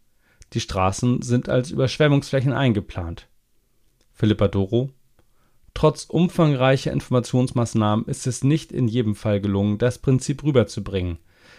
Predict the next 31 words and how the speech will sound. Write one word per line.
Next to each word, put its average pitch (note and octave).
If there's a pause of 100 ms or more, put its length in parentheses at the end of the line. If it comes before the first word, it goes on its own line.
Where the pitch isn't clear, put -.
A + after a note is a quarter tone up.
(140)
Selbst -
manche A2+
Garten- G#2
und A#2
Landschaftsbauer G2+
waren G2
irritiert, A#2+ (480)
weil A2
sie A2
Sickermulden A2
noch B2
nie A2+
gebaut A2
hatten. F#2 (800)
Also G#2+
machten G#2
sie A2+
es B2
so, G2+ (200)
wie B2
sie A2+
es A#2+
kannten, A2 (580)
die C#3
Verrohrung A2+ (140)
unter G#2
der A#2+
Erde. F#2+ (380)
Aber A2
die G#2
Diplom-Ingenieurin A2+